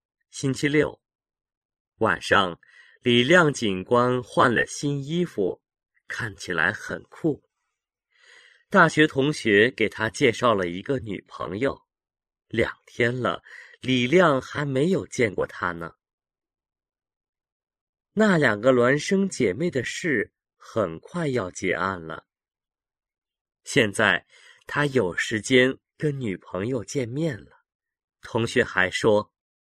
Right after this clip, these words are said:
他的新女朋友很漂亮。现在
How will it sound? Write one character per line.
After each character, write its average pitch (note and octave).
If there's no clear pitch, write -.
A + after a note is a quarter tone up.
他 C#3
的 A#2+
新 C3
女 A2+
朋 G2+
友 G#2+
很 -
漂 D3
亮。 D2+
现 F3+
在 C#3